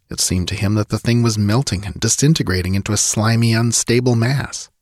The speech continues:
Then a medley of voices reached his ears, and the room was thronged with the finally roused people of the court, knights, peers, ladies, men-at-arms, counselors, all babbling and shouting and getting in one another's way.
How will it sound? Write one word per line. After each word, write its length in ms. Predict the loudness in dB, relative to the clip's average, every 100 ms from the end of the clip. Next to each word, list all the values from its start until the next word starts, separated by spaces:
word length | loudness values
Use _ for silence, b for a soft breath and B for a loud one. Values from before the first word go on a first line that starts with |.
| _ _ _ _ -2
Then 160 | 4 6
a 60 | 6
medley 460 | 6 4 4 4
of 100 | 2
voices 500 | 2 2 2 0 0
reached 320 | -2 -2 -2
his 160 | -2 0
ears, 480 | -2 -2 -6 -10 -4
and 120 | 0
the 80 | 2
room 240 | 2 2
was 180 | 0 -2
thronged 460 | 0 2 2 0 -4
with 100 | -6
the 80 |
finally 540 | -8 -2 0 2 2 0
roused 500 | 0 0 0 -2 -2
people 380 | 0 0 -2 -4
of 80 |
the 80 | -6
court, 500 | 0 0 0 -4 -18 _ 0
knights, 460 | 2 2 -2 -8
peers, 500 | -2 2 2 0 -2
ladies, 440 | 0 0 0 -2 0
men-at-arms, 680 | 0 2 0 0 0 -2
counselors, 600 | -2 0 0 0 -2 -2
all 160 | 0 0
babbling 540 | 0 0 2 2 2
and 160 | 0 0
shouting 480 | 0 0 0 -2 -4
and 160 | -4
getting 240 | -2 0 0
in 140 | 0
one 120 | 0
another's 460 | 2 2 0 0 0
way. 480 | 0 0 -4 -10